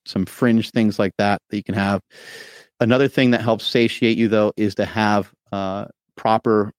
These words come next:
micronutrients as well as macronutrients. And so the micronutrients, that's where some of this liver stuff comes from, and some of the people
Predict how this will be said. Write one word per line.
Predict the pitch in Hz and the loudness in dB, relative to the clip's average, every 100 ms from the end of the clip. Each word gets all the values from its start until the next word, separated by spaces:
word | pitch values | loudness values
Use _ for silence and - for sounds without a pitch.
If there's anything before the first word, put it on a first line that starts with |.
| 101 | -2
micronutrients | 98 117 127 113 101 101 - 101 92 - | 2 2 0 0 2 0 -2 -4 -4 -4
as | 95 90 | -6 -2
well | 101 101 98 | 0 2 2
as | 92 | 0
macronutrients. | 101 107 113 101 95 92 - - 98 87 - - _ _ _ _ _ - | 0 0 0 -2 -2 -4 -10 -14 -12 -12 -14 -20 _ _ _ _ _ -4
And | 101 | -2
so | - 107 101 | 0 0 0
the | 98 | 0
micronutrients, | 104 120 135 127 107 110 - 104 98 - | 2 2 0 0 2 0 0 -2 -2 -2
that's | 107 - | -2 -2
where | 104 110 107 104 110 | 0 2 2 0 -4
some | - 120 107 | -6 -2 0
of | |
this | 98 - | -2 -2
liver | 98 113 110 107 | 0 0 0 -2
stuff | - 107 - | -2 -2 -2
comes | 110 101 | -2 -2
from, | - 113 101 101 | -2 0 0 0
and | 92 | -2
some | - 107 | -2 0
of | 95 | 0
the | 92 | -2
people | - 107 95 | -4 -4 -4